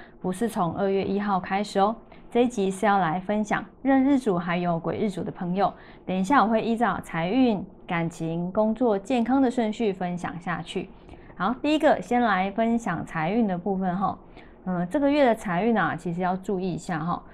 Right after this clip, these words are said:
你身上越多的现金哈，就越多人，的人想要打他的主意哦哈。你最好赶快去把它存起来，或者是啊，多缴一些贷款。好，那这个月少贷一些信用卡出门啊，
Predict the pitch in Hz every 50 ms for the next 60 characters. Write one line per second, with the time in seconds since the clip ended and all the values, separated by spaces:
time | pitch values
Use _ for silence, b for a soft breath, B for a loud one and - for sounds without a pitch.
0 | B B B - 185 185 175 - - 262 269 269 262 269 294 262 233 - - 254
1 | 262 254 240 220 208 214 214 208 208 196 190 185 190 - - 247 214 196 196 185
2 | - 202 202 202 202 208 214 196 - B B B B B B - - - 214 208
3 | 214 233 277 311 302 269 247 240 247 240 240 247 262 240 214 196 - - - -
4 | - 202 202 214 214 202 190 190 202 - - 185 170 170 190 196 190 190 190 -
5 | - - 170 170 - 190 190 185 175 175 - - 165 156 - - 196 190 170 165
6 | 151 151 180 190 165 - B B B B B - - 190 190 190 190 190 - 277
7 | 240 208 180 165 147 170 - - 143 170 - 220 208 202 196 233 226 - 110 180
8 | 185 190 196 196 196 - 208 196 220 240 - 226 185 180 170 170 180 180 180 B
9 | B B B B - - 349 311 262 - 196 190 190 - 254 247 226 180 156 -
10 | 175 - - 233 220 220 233 233 208 175 - 185 180 196 190 185 190 196 185 180
11 | 175 - 175 - - - - - - - - - - 160 117 95 78 - 196 214
12 | 226 233 285 269 233 214 226 240 240 214 196 - - - - - - 208 202 196
13 | 196 196 - 208 196 196 202 - - - 254 233 233 240 214 190 185 - 185 170
14 | - - - - 185 196 202 190 160 113 127 113 -